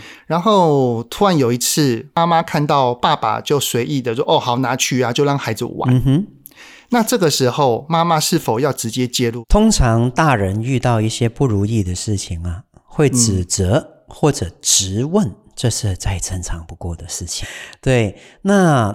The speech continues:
Speaker 2: 到底啊，那个被指责或者是被质问的大人内在的冰山如何呢？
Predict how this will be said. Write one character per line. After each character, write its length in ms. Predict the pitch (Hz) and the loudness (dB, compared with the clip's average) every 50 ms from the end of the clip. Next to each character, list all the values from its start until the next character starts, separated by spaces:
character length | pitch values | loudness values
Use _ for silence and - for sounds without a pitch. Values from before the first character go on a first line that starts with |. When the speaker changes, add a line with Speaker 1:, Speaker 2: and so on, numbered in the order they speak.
| - - _ | -6 -4 _
Speaker 2:
到 160 | - 240 220 | 2 2 2
底 220 | - - 113 95 98 | 2 0 0 0 2
啊， 100 | 107 113 | 2 2
那 140 | 120 170 185 | 2 2 0
个 80 | 165 143 | 0 0
被 280 | - - 214 185 139 | 0 2 2 2 2
指 300 | - - - - 95 87 85 | 2 0 -4 -4 -6 -8 -8
责 260 | - - 95 101 120 | -4 -2 0 0 0
或 160 | - 190 170 | 2 2 2
者 60 | 135 | 2
是 160 | 120 - 156 | 2 0 0
被 200 | 147 - 160 143 | 0 2 2 0
质 300 | 113 - - - 104 110 | 0 0 -2 -2 -2 0
问 180 | 123 143 156 139 | 0 0 0 0
的 100 | 120 110 | 0 -2
大 280 | 104 - 131 127 113 101 | -2 -2 -2 -2 -2 -2
人 260 | 98 92 90 101 120 | -4 -4 -4 -4 -4
内 220 | 139 139 123 113 | -2 -2 -4 -4
在 260 | 98 - - 110 104 | -4 -4 -4 -2 -2
的 80 | 95 95 | -2 -4
冰 260 | - - 135 143 151 | -4 -4 -2 -2 -2
山 240 | 147 - 147 143 143 | -2 -2 -2 -2 -4
如 220 | 135 101 85 92 | -4 -6 -8 -10
何 240 | 104 - - 82 85 | -10 -10 -12 -12 -10
呢？ 140 | 92 117 | -12 -12